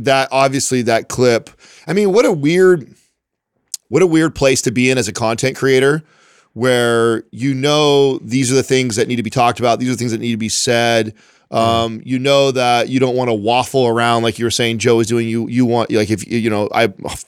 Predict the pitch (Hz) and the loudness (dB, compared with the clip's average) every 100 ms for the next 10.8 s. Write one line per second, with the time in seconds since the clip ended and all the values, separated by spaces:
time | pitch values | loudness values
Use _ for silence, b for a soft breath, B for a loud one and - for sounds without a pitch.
0 | _ - 135 127 123 110 120 123 101 113 | _ -2 0 2 0 2 2 2 0 -2
1 | 113 110 - 123 117 113 113 117 104 117 | -4 -4 -4 0 0 0 -2 -2 -2 -2
2 | 113 101 101 113 113 113 120 117 117 107 | -2 0 0 0 0 -2 -2 -2 -4 -2
3 | 113 101 B B B 131 107 90 120 123 | -2 -2 B B B 0 0 0 -4 -2
4 | 123 127 127 104 117 117 127 139 110 98 | 0 2 0 0 -2 2 4 2 2 -2
5 | 107 127 117 110 117 113 - 135 120 113 | 0 0 0 -2 -2 -4 0 0 2 0
6 | 117 131 123 107 120 - - 120 120 127 | 0 0 0 0 -2 -2 0 2 2 0
7 | 110 - - 117 117 120 - 123 139 - | -2 -4 0 0 2 -2 0 2 2 0
8 | B B B B 127 123 123 117 120 113 | B B B B -4 -2 -2 0 0 2
9 | 113 113 95 113 107 - - - _ b | 2 2 0 0 0 -2 -6 -12 _ b
10 | b b b 113 107 101 107 | b b b -2 0 0 -2